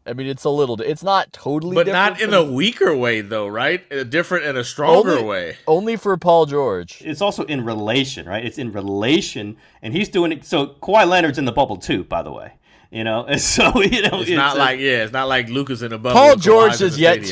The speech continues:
Speaker 1: to, uh, enter the bubble. <laughs> Paul George is
Speaker 3: <laughs>
Speaker 1: gonna
Speaker 3: Paul George is wandering around the grounds of Lake Buena Vista or something. I don't know.
Speaker 2: That's, that's the part I didn't understand. It's like, all right, Paul George is struggling offensively. He's clearly pressing.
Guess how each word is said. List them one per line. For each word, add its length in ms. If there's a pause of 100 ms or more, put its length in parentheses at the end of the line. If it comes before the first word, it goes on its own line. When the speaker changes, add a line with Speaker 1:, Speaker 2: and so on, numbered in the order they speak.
(120)
Speaker 1:
to, 60
uh, 260
enter 300
the 100
bubble. 440
<laughs> 20
Paul 180
George 400
is 240
Speaker 3:
<laughs> 60
Speaker 1:
gonna 360
Speaker 3:
Paul 260
George 440
is 640
wandering 560
around 320
the 80
grounds 600
of 340
Lake 180
Buena 220
Vista 380
or 80
something. 360
I 100
don't 160
know. 200
Speaker 2:
That's, 260
that's 240
the 120
part 240
I 80
didn't 260
understand. 560
It's 140
like, 200
all 60
right, 380 (380)
Paul 260
George 340
is 80
struggling 420
offensively. 640
He's 160
clearly 300
pressing. 560